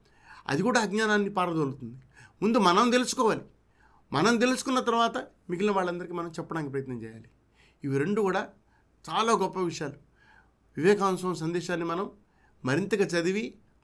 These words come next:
మరింత జాగ్రత్తగా దాన్ని అర్థం చేసుకోవడానికి ప్రయత్నం చేయాలి. తర్వాత దాన్ని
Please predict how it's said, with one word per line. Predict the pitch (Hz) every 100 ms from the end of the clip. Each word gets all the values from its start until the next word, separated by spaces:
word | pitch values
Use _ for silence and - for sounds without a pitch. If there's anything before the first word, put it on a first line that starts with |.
| 165
మరింత | 202 214
జాగ్రత్తగా | 196 180 220 240 226
దాన్ని | 190 170
అర్థం | 156 147 208
చేసుకోవడానికి | 208 202 180 160
ప్రయత్నం | 156 143 147 131
చేయాలి. | 123 117 127 _ - -
తర్వాత | 170 240 226 160 143 - _ - -
దాన్ని | 139 165 226 208 190